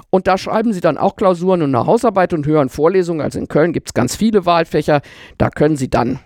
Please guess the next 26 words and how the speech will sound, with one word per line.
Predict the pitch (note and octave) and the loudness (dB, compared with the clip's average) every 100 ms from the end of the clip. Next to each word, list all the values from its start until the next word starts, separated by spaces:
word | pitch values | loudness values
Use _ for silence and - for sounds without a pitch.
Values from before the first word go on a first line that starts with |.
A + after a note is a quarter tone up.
| _ | _
Völkerrecht | - - E3 E3+ D3+ C#3 - C3 | -6 -2 0 2 0 -2 -2 -2
machen, | B2+ D3 B2+ A#2+ | 0 0 0 2
da | - D#3 | 0 -2
können | - - C#3+ | -2 0 2
Sie | B2 C3 B2 - - | 0 0 0 -2 -6
Kriminologie | - C#3 C#3 D3+ F#3 A#3 C4+ | -2 0 2 2 2 2 0
machen, | B3 A3+ A#3 G#3+ | 2 0 -2 -2
da | F3+ B2 | -2 -2
können | D3 C#3+ C3 | -2 -4 -4
Sie | - - | -2 0
Gesellschaftsrecht | - - A#3+ A#3 G3+ - G#3 - | 0 2 0 0 -2 -2 -4 -4
und | - | -4
Kapitalmarktrecht | - D3+ A3 A#3 A#3 G3+ - D#3+ D#3+ | -4 -2 0 0 0 -2 0 -2 0
machen, | D3 D3+ | -2 0
da | D3 | -2
können | - D#3+ | 0 0
Sie | C3+ | 2
Arbeitsrecht | D#3 F#3 E3+ - D#3 - | 2 0 -2 -4 -6 -2
machen, | D3 - D3 - - - - - | -2 0 -4 -6 -12 -10 -10 -4
da | C#3+ | -2
können | - G3 | 2 0
Sie | F3 | 0
sich | E3+ E3+ - | -2 -4 -2
ein | D#3 D#3+ | 0 0
bisschen | G3 B3 - - G#3+ G3+ - _ | 2 0 0 0 0 0 -4 _
schon | - - E3 D#3 E3 E3+ | -4 0 2 2 0 -2